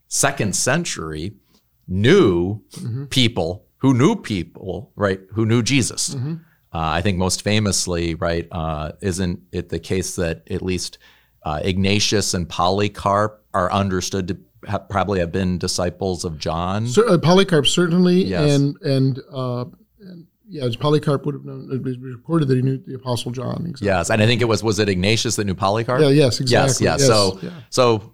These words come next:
Speaker 1: right, it's kinda
Speaker 2: And
Speaker 1: like
Speaker 2: Iren-, and Irenaeus knew Polycarp as well. So
Speaker 1: And
Speaker 2: yeah.
Speaker 1: Irenaeus,
Speaker 2: Yeah.
Speaker 1: that's right. And so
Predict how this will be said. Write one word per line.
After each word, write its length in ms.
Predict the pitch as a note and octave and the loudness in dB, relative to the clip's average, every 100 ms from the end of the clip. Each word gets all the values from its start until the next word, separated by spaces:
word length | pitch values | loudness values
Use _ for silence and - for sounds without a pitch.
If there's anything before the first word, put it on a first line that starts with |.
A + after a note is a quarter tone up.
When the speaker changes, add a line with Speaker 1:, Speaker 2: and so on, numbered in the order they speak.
| _ | _
Speaker 1:
right, 140 | G#2+ A2+ | -6 -4
it's 120 | A#2 | 0
kinda 180 | - F3+ | 4 6
Speaker 2:
And 80 | F3 | 6
Speaker 1:
like 100 | F#3+ | 6
Speaker 2:
Iren-, 40 | |
and 100 | G3 | 8
Irenaeus 400 | F#3 F3 F#3+ F3+ | 8 8 6 6
knew 80 | D#3 | 4
Polycarp 400 | C3+ B2+ A#2+ A#2 | 4 2 2 0
as 100 | B2 | 0
well. 200 | B2 - | -2 -2
So 120 | - | 0
Speaker 1:
And 120 | C3 | 4
Speaker 2:
yeah. 100 | C3 | 6
Speaker 1:
Irenaeus, 420 | B2 A2+ G#2 E2 - | 6 6 4 2 0
Speaker 2:
Yeah. 60 | F#2 | 0
Speaker 1:
that's 180 | - | 0
right. 260 | G#2+ G2+ F2 | 2 2 2
And 160 | E2+ D#2+ | 0 -4
so 320 | F2 F2 | -2 -2